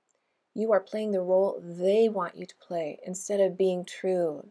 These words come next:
to yourself. Green gives six of the more common types of gender projections to observe out of the countless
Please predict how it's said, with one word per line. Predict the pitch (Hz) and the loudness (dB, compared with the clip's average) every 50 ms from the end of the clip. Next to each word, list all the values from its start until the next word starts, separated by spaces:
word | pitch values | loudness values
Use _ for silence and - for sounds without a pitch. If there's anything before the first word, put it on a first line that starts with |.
| _ _ - | _ _ -20
to | - - 175 | -12 -8 -6
yourself. | 175 175 175 175 - - 180 175 175 165 139 - _ _ _ _ _ _ _ _ _ _ _ _ _ _ _ _ _ _ _ _ _ _ _ _ _ _ _ _ _ | -4 -4 -6 -6 -6 -4 -2 0 0 0 -2 -4 _ _ _ _ _ _ _ _ _ _ _ _ _ _ _ _ _ _ _ _ _ _ _ _ _ _ _ _ _
Green | - 247 262 254 | 0 2 2 4
gives | 233 240 254 269 - | 4 4 4 4 0
six | - - - 233 - - - - - - | -2 0 0 0 0 -2 -6 -14 -12 -10
of | - 185 185 185 180 175 185 - | -6 -4 -2 -2 -2 -4 -4 -6
the | 190 | -6
more | 190 190 190 185 | -2 -2 -2 -2
common | 185 - 196 190 190 175 175 | -4 -6 -6 -6 -6 -8 -8
types | - - - 180 185 190 - | -10 -6 -6 -6 -6 -6 -8
of | 175 170 175 | -12 -12 -8
gender | - 185 180 185 185 180 | -6 -6 -4 -4 -4 -6
projections | 185 180 170 - 165 160 165 - - - 185 175 165 - | -6 -8 -8 -6 -4 -4 -4 -6 -8 -8 -8 -8 -8 -10
to | - - - 175 | -14 -10 -10 -10
observe | 175 180 - - 180 175 175 170 170 170 185 _ _ - - _ _ - | -10 -8 -4 0 2 2 2 2 2 0 -4 _ _ -20 -20 _ _ -2
out | - 180 190 | 0 4 6
of | 190 190 190 | 6 6 6
the | 190 185 | 4 0
countless | - - 202 208 202 196 185 175 - | 0 -2 -4 -4 -2 -2 -2 -4 -4